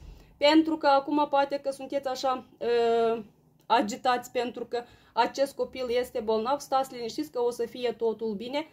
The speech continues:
că steaua voastră strălucește și norocul este de partea voastră, îngerii sunt de partea voastră, să știți.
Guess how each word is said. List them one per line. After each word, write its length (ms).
că 140
steaua 480
voastră 520
strălucește 840
și 200
norocul 540
este 240
de 140
partea 400
voastră, 500
îngerii 480
sunt 220
de 80
partea 400
voastră, 420
să 180
știți. 540